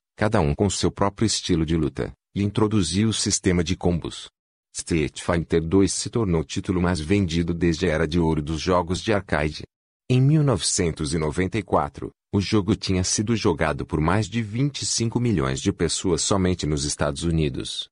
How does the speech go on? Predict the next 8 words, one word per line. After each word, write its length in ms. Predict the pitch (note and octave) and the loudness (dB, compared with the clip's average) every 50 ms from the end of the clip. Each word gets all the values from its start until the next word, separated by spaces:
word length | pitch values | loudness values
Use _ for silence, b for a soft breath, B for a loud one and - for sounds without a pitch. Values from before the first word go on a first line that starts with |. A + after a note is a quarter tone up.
| _ _ _ | _ _ _
em 140 | - A2 G#2+ | -2 -2 0
casa 360 | G2 - E2+ D#2 D#2 D2 E2 | 0 -2 -2 -2 -2 -2 -2
e 20 | E2+ | -2
nos 180 | E2+ E2 E2 | 0 0 0
arcades. 640 | G2 F#2 - - D#2+ C2+ G1+ - - - - - - - _ _ _ _ _ _ _ _ - | 0 -2 -2 -2 -2 -2 -2 -4 -6 -8 -10 -10 -12 -14 _ _ _ _ _ _ _ _ 0
Devido 380 | A#2+ B2+ A#2 B2 D#3 D3+ - | 2 2 4 4 2 2 2
ao 80 | E2 E2 | 0 -2
sucesso, 720 | - - - G2 - - - D2 A#1 - - - - - | -2 -2 -4 -4 -2 -2 -2 -2 -2 -4 -6 -10 -10 -12